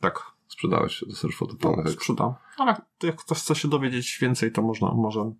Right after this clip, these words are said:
Speaker 1: naszej
Speaker 2: Mhm.
Speaker 1: porównawczej recenzji posłuchać.
Speaker 2: S-, e, tak, porównaliśmy sobie The Search for the Planet X Scripted. E, no, bardzo ciekawa, e, oryginalna dosyć gra, mm, jeżeli chodzi o,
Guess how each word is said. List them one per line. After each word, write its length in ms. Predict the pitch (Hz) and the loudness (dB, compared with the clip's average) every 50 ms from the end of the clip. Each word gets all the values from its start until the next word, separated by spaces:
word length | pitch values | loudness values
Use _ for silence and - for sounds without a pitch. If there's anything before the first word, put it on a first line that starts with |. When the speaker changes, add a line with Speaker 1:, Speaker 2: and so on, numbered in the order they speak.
| _ - - | _ -8 -6
Speaker 1:
naszej 220 | 107 107 - - | -2 2 4 4
Speaker 2:
Mhm. 200 | 101 107 117 123 123 - - - - - _ - - | 4 4 2 2 0 -4 -18 -20 -20 -20 _ 0 4
Speaker 1:
porównawczej 840 | 131 135 131 120 123 131 123 120 - - 127 117 117 117 117 113 | 6 6 6 6 6 4 4 2 2 2 4 4 6 6 6 6
recenzji 420 | 113 113 117 147 120 110 104 110 | 4 4 6 6 6 6 4 2
posłuchać. 520 | - - 110 - - 90 - 92 - - - - | -2 -4 -2 -2 0 0 2 0 0 -2 -6 -8
Speaker 2:
S-, 200 | - - - - - 82 | -10 -8 -4 0 2 2
e, 40 | 78 | 2
tak, 180 | - 69 - | 2 0 0
porównaliśmy 480 | - 87 87 87 92 85 85 85 - 85 | 2 2 4 6 6 6 4 4 2 0
sobie 220 | - 80 82 87 | 0 2 2 2
The 120 | - - - | 0 -2 -2
Search 200 | - - 78 - - | -2 -2 -2 0 0
for 120 | - 80 | 0 0
the 60 | 80 | 0
Planet 280 | 78 - - 80 78 - | 2 2 4 4 4 2
X 160 | - - - | 0 -2 -4
Scripted. 640 | - - - - - - - - 98 95 - - - _ _ _ _ _ _ _ _ _ - - | -8 -8 -2 0 0 2 2 2 2 2 0 -6 -16 _ _ _ _ _ _ _ _ _ 0 2
E, 360 | 82 92 95 95 95 101 104 - _ _ _ _ _ _ | 4 4 4 4 2 0 -4 -12 _ _ _ _ _ _
no, 220 | - 285 330 302 285 - _ - - - - _ _ _ _ _ _ _ - | 4 6 6 4 4 0 _ -10 -10 -10 -10 _ _ _ _ _ _ _ 0
bardzo 360 | - 123 - 202 190 123 - - | 2 2 2 2 0 0 -2 0
ciekawa, 800 | - - 117 - - 104 98 95 95 98 101 98 98 98 95 - | 0 0 2 4 4 4 4 6 6 6 6 6 4 4 2 0
e, 80 | 95 92 87 87 87 87 85 82 82 87 82 82 82 82 - - | 2 2 4 4 4 4 4 4 4 4 2 2 0 -2 -4 -4
oryginalna 600 | - - 85 85 87 87 90 87 85 82 82 85 82 | 0 2 2 2 4 4 4 6 6 6 6 4 4
dosyć 340 | 87 85 - - 80 73 | 2 2 0 -2 -2 -2
gra, 340 | - - 80 73 80 85 80 - - - _ - | 0 2 4 4 4 2 0 -2 -8 -16 _ -2
mm, 1200 | 87 80 82 80 80 78 80 80 78 78 80 78 78 80 80 78 78 80 78 73 76 - - 60 | 2 4 6 6 6 6 6 6 6 6 6 6 6 6 6 4 4 4 4 4 2 2 2 2
jeżeli 240 | 71 78 78 78 80 | 2 2 2 2 2
chodzi 320 | - - 78 - - - - | 2 0 0 0 0 0 2
o, 360 | - 80 76 76 76 73 - | 4 4 4 4 4 2 0